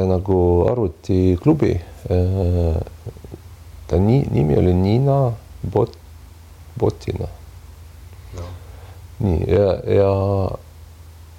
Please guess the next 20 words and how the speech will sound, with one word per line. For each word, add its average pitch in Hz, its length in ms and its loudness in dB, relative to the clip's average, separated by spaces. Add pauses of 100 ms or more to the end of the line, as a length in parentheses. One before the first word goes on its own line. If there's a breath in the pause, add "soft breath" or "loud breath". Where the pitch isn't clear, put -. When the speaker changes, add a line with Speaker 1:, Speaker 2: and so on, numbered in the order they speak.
(640)
Speaker 1:
me 107 200 0
käisime 101 420 2
seal 92 200 0
reaalkoolis, 104 720 2 (140)
seal 92 260 2
oli 82 160 2
arvutiklass, 85 720 -4
on 82 160 -4
ju, 78 60 -4
Speaker 2:
Mhm. 85 140 -4
Speaker 1:
see, 101 300 -4
seal 110 320 0
olid, 80 400 0
äh, 85 280 2 (640 loud breath)
äh, 90 1040 -4
klassid. - 640 0 (1080)
Seal 117 180 2
oli 110 200 4
hästi - 360 -2
palju 87 440 0